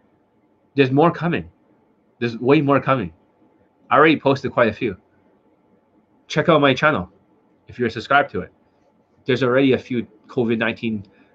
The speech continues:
day game testimonials. White student who lost his virginity in a lockdown, and also lockdown in Spain, in the United States. There's another Asian student.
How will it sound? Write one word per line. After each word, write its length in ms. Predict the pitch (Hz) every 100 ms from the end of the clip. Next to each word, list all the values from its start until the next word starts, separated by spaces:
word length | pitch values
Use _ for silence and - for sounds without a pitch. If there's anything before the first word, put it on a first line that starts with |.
| _ -
day 120 | 120
game 160 | 120
testimonials. 680 | 110 104 - 95 92 90 85 _ _
White 240 | 113 170
student 340 | 180 190 202 180
who 80 | 131
lost 220 | 127 131
his 80 | 113
virginity 680 | 110 117 131 147 202 214 - _ _
in 80 | 110
a 80 | 107
lockdown, 540 | 120 147 165 185 233 -
and 80 | 104
also 240 | 123 131 131
lockdown 360 | 135 135 120
in 80 | 110
Spain, 500 | - - 123 175 185 _ _ _ _ _ _ _ _ _
in 80 | 107
the 60 |
United 260 | 113 123 117
States. 360 | - 139 - - _ _ _ _ _ _ _ _ _ _ _ _ _
There's 220 | 127 123 117
another 400 | 131 127 123 -
Asian 340 | 135 135 156
student. 460 | 147 160 151 190